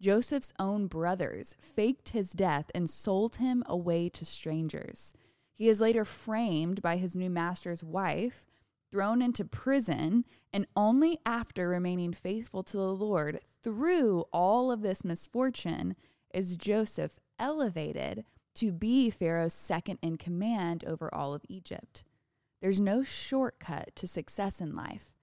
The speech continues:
and this is true for our walk with Christ as well. Having an attitude of expectancy means we should have faith in God's plan, just like Joseph.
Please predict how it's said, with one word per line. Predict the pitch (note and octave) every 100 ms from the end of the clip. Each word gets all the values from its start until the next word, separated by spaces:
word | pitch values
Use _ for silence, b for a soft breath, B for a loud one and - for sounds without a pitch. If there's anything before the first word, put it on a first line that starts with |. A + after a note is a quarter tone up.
| _ _ -
and | F#3+
this | G3+ A#3
is | A3+
true | - - C#4+ D4+
for | - -
our | F3+ F3+
walk | F#3 F3+
with | F3+ -
Christ | F#3+ F3 -
as | E3 D#3+
well. | D#3 - - - _ _ _ _ _
Having | G3+ G#3 B3+
an | C4 -
attitude | F#3 G3 G#3+ G#3 G#3
of | F3
expectancy | E3 - - G#3+ - G3 - F3+
means | F3 G3+ A#3+ G3 D3+ E3+ A3+ A#3+ B B B E3+
we | F#3 A3
should | B3 B3+
have | G#3 G3
faith | - - C4+ A3+
in | F#3+ F3
God's | F3 F3 F3
plan, | - - C4 A3 E3 E3
just | D#3+ -
like | E3+ E3
Joseph. | F#3+ F#3+ G3 - - -